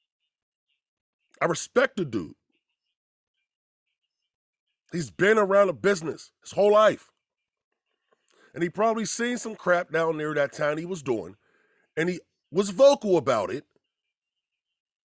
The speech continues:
wanted a pay increase for his new deal. He said, "I need more money, bro. If you want me to deal with this headache, I need more money." Tiny said, "No, you gotta get more money." Oh, my fault.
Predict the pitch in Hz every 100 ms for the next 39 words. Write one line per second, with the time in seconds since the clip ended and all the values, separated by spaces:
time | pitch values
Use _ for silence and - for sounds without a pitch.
0 | _ _ _ _ _ _ _ _ _ 92
1 | 147 240 269 - 233 214 208 - 139 127
2 | - _ _ _ _ _ _ _ _ _
3 | _ _ _ 139 135 127 170 196 165 160
4 | 170 156 147 147 139 120 110 85 67 73
5 | 69 - - 104 202 233 196 175 143 156
6 | 143 143 135 127 117 156 120 104 82 73
7 | 71 60 - _ _ _ _ _ _ _
8 | _ _ _ _ _ _ _ _ - 170
9 | 180 165 175 165 156 208 233 - _ _
10 | _ _ - 131 117 110 110 113 101 127
11 | 123 110 90 - - 147 117 110 73